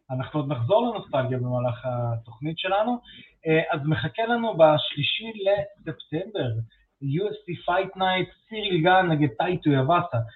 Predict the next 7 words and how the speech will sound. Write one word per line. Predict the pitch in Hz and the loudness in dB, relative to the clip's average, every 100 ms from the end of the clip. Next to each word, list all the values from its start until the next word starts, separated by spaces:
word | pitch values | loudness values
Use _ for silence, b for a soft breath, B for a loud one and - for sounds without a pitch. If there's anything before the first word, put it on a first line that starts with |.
| B _ | B _
זה | 123 117 139 131 131 | -4 0 0 0 -2
באמת | 131 139 135 147 202 214 | -2 2 2 4 2 2
יכול | 208 220 | 2 2
להיות | 208 202 | 2 -2
אירוע | 170 196 196 | 0 2 2
ממוספר. | 147 135 - 214 160 110 107 - _ _ _ _ _ _ _ _ 143 | 0 -2 0 2 2 0 -8 -18 _ _ _ _ _ _ _ _ 0
ה-, | 139 135 131 131 | 4 4 4 2